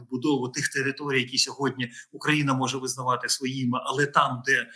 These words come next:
е, сьогодні перебувають окупаційні війська. Тобто таким чином вони бувають двох зайців.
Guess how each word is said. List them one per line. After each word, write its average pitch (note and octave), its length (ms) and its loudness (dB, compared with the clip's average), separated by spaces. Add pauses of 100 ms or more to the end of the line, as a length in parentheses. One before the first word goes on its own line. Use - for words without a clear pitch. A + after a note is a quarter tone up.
(300)
е, B2+ 240 4
сьогодні C#3+ 440 -2
перебувають C3 580 -4
окупаційні C3 600 -2
війська. A#2+ 440 -2
Тобто - 240 -16
таким D3+ 260 -6
чином D#3+ 300 -2
вони D#3 200 -10
бувають D3 420 0
двох C#3+ 180 -10
зайців. D3 420 -4